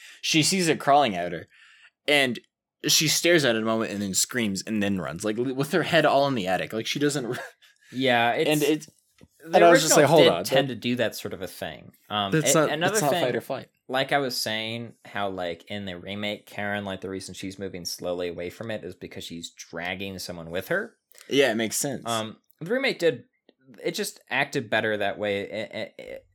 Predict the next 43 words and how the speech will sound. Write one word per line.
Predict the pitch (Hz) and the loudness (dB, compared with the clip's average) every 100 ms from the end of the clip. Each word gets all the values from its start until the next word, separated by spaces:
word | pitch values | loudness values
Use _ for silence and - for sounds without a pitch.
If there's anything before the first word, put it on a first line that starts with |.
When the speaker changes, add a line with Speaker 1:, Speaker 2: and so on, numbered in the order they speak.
| _ _ _ _ _ 127 | _ _ _ _ _ -6
Speaker 2:
in | 123 | -4
that | 123 | -6
pe-, | - 131 - | -6 -6 -4
the | 117 107 _ _ _ _ - | -6 -6 _ _ _ _ -2
act, | 120 127 123 | 0 0 -2
the | 117 | -4
decisions | 113 - 185 156 123 | -2 -2 -4 -6 -10
that | - | -8
people | 117 110 90 | -8 -8 -10
made | 90 85 85 - | -8 -8 -8 -8
made | 87 85 | -10 -8
more | 85 | -10
sense. | 82 - 73 - - - _ _ - | -10 -10 -12 -12 -14 -16 _ _ -2
And | 120 | 2
one | 113 175 | 4 4
of | |
Speaker 1:
Yeah. | 165 | 0
Speaker 2:
those | 131 | -2
things | - 147 139 123 | -2 -4 -4 -8
is | 107 | -4
that | 107 - | -4 -4
in | 117 | -6
the | 107 | -6
original, | 98 107 117 - 101 87 80 - | -4 -2 -2 -2 -8 -8 -10 -6
even | 131 151 151 | -6 -4 -4
the | 117 | -4
two | - 123 | -4 -8
detectives | - - 110 - 156 143 | -8 -8 -8 -6 -6 -6
who | - | -10
come | - - 98 98 107 - _ _ _ | -12 -8 -6 -6 -8 -16 _ _ _
to, | - | -6
like, | 107 90 | -4 -4
find | - - 98 92 95 101 | -6 -6 -4 -2 -4 -6
the | - 90 | -10 -10
other | 92 92 104 | -6 -4 -4
detective | 110 - 120 - 127 120 | -6 -6 -6 -4 -8 -8
who's | - 87 | -10 -10
gone | - 90 92 | -6 -6 -6
to | |
burn | 85 90 | -8 -10
the | 85 | -12
house | - 95 92 | -14 -12 -8
down, | 113 120 151 | -4 -4 -6